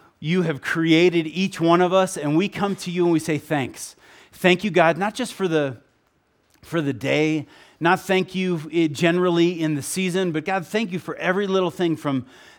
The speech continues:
the air in our nostrils to the food in our bellies to the warmth in our bodies because of the shelter you gave us last night. You have provided so much.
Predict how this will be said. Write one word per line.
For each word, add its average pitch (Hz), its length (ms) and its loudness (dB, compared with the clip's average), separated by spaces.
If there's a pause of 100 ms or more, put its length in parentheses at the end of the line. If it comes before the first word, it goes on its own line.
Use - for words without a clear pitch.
the 147 200 0
air 175 360 6
in 185 180 2
our 170 140 4
nostrils 165 760 0 (220)
to 175 160 -4
the 156 80 0
food 196 400 0
in 165 240 0
our 156 100 4
bellies 170 560 4
to 160 140 -6
the 139 100 -2
warmth 147 560 2
in 165 220 0
our 151 100 4
bodies 151 460 2
because 143 340 -6
of 139 120 -6
the 127 60 -8
shelter 160 600 -4 (320)
you 160 160 -2
gave 147 320 2
us 151 240 -2
last 139 360 -4
night. 147 360 -4 (380)
You 190 600 -2 (200)
have 180 260 -4
provided 139 880 0 (240)
so 156 420 -4
much. 143 500 -6